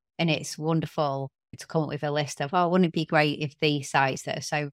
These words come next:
relevant <laughs> and relatable to our content could just link to these great, great pieces of content that we've created?" But I'm sure it's not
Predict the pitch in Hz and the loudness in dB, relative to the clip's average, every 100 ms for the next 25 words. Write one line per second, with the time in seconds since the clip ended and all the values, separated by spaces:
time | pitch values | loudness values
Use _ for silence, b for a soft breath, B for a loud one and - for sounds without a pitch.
0 | _ 139 151 160 165 165 165 185 196 214 | _ -6 2 4 4 4 4 6 6 6
1 | 190 208 196 165 151 143 - 139 143 165 | 6 6 4 -2 -4 -6 -2 0 0 0
2 | 156 - 135 160 160 151 151 147 147 139 | -2 -2 -6 -8 -10 -10 -6 -4 -6 -10
3 | - 147 139 - - 160 160 165 143 - | -6 -6 -6 -10 -2 -2 0 -2 -4 -4
4 | 151 139 147 139 - 143 135 131 131 139 | -6 -6 -8 -8 -4 -6 -4 -8 -6 -10
5 | 143 151 147 - 131 - _ _ - 160 | -4 -2 -2 -4 -8 -10 _ _ -2 0
6 | 170 156 170 156 147 - 165 139 - | 0 0 0 0 -2 -4 0 0 -2